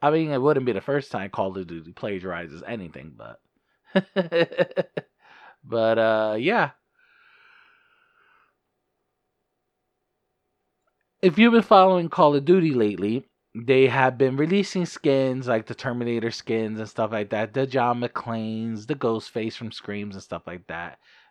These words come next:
But apparently, their newest skin, this very cute dog or puppy, um, is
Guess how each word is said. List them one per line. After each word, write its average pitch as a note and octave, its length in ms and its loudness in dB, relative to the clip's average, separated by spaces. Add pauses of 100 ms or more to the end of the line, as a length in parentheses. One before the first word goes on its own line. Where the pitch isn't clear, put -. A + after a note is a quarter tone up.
(140)
But C3+ 300 4
apparently, D#3 640 2
their C#3+ 280 0
newest F#3 500 2
skin, A2 640 -6 (440)
this B2 200 -4
very C#3 600 -2
cute D#3+ 600 -2 (460)
dog C3 600 2
or G#2 180 -10
puppy, F3 560 -6 (760)
um, B2+ 680 -4 (960)
is - 640 -8